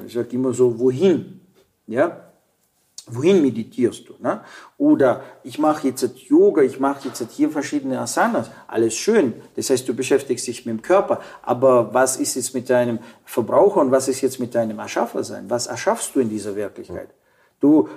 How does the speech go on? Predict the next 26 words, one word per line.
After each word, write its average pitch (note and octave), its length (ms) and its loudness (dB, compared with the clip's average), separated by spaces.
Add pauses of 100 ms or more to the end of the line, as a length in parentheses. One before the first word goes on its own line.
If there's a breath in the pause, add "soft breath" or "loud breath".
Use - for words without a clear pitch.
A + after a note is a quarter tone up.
(120 loud breath)
äh, C3 540 4
du B2 160 -8
tust C#3+ 220 0
ja C3+ 80 4
genauso D3+ 380 2
nur D3 140 2
die C3+ 100 2
Luft D3 280 4
atmen, D3+ 400 -2
du E3+ 80 -2
tust C#3+ 240 -2
genauso C3+ 400 2
nur C3+ 140 2
in B2+ 120 2
dir B2+ 180 4
was A#2+ 220 0
reinlegen, C3+ 380 2
was A2+ 200 -2
rauslegen. C#3+ 400 0
Was C3+ 200 2
bringst C#3 340 -2
du B2+ 40 -2
in A2+ 100 -4
die G#2+ 100 -4
Welt G#2+ 260 -6
rein? G#3+ 220 -8